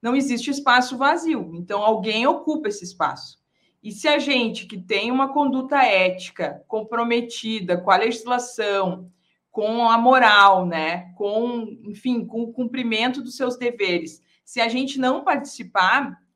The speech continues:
quem vai participar são justamente aquelas pessoas que não têm nenhum compromisso com isso, né? Então, é, a gente precisa, e isso que eu comecei a me questionar, porque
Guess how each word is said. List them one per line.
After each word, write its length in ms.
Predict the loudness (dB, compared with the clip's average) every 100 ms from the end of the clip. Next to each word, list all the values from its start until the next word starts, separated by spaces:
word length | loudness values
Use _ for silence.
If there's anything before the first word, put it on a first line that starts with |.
| _ -8
quem 300 | -4 -4 0
vai 200 | 0 0
participar 420 | -2 -4 0 0
são 180 | 0 -6
justamente 600 | -6 -6 -6 -6 -8 -8
aquelas 300 | -6 -6 -6
pessoas 580 | -10 -8 -4 -2 -4 -6
que 120 | -4
não 180 | -4 -4
têm 500 | -6 -6 -8 -10 -10
nenhum 300 | -6 -4 -6
compromisso 540 | -12 -12 -8 -8 -8 -12
com 160 | -12 -10
isso, 280 | -10 -10 -12
né? 160 | -10 -10
Então, 540 | -2 2 2 2 -2 -10 _ -20 _ _
é, 340 | -2 2 2 4
a 120 | 2 4
gente 320 | 2 0 0
precisa, 1080 | 2 4 2 -2 2 2 4 2 2 -4 _ _ _ _ _ -6
e 240 | -2 0
isso 180 | -2 -2
que 60 | 0
eu 100 | 2
comecei 380 | 2 2 0
a 40 | 0
me 140 | 0
questionar, 640 | 0 -4 -2 2 4 2 0
porque 320 | -10 -10